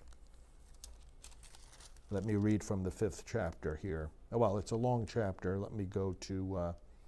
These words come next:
well, yeah, well, let's read some of this. Let, and let's pray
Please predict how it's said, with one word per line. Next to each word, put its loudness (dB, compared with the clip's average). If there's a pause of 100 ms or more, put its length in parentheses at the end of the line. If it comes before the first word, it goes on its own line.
(240)
well, 12
yeah, 12 (120)
well, 0
let's 2
read 8
some 4
of -2
this. -4
Let, 8 (240)
and 8
let's 8
pray 12